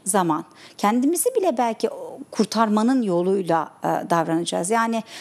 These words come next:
çocuklarımızı, sevdiklerimizi, eşimizi, annemizi, babamızı hiç kimsenin kimseye faydasının olmayacağı gün şeklinde nitelendirirsek, e, onları da unutup kendi derdimize düşeceğimiz bir an ama diyor ki o anda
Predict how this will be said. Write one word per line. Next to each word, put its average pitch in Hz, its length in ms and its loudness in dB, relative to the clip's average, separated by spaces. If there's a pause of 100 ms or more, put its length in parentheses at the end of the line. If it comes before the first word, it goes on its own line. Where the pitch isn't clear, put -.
(120)
çocuklarımızı, 233 580 0
sevdiklerimizi, 233 720 0
eşimizi, 240 500 -2
annemizi, 247 480 -2
babamızı 247 460 0 (320)
hiç - 120 -4
kimsenin 262 380 0
kimseye 240 480 0
faydasının 233 640 -2
olmayacağı 247 840 2
gün 202 340 2 (120)
şeklinde 180 520 0
nitelendirirsek, 170 1000 -2 (380)
e, 175 380 -2 (140)
onları 196 440 2
da 466 60 4 (140)
unutup 277 500 2 (320)
kendi 277 360 2
derdimize 240 520 0
düşeceğimiz 190 560 -2
bir 185 180 0
an 311 180 2 (120)
ama 370 280 0 (280)
diyor 440 220 2
ki - 120 -2
o - 160 0
anda 170 500 0